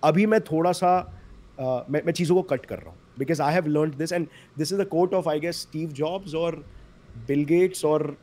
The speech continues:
वॉरेन बफेट की हाई लेवल पे it's more about, it's not like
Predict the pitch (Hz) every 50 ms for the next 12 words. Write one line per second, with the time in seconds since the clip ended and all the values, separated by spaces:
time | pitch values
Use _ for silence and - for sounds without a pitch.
0 | - - 131 127 131 135 156 156 143 139 127 - 147 156 143 - - 185 196 202
1 | 185 - - - - - - - _ _ _ _ - - _ - - - 156 175
2 | 214 233 208 196 185 196 190 147 175 165 170 190 - - _ _ 175 170 - -
3 | 160 151 156 185 214 202 180 170 170 180 196 190 - - - - - - - -
4 | 170 170 202 - - 170 185 214 208 - - - - 151 151 -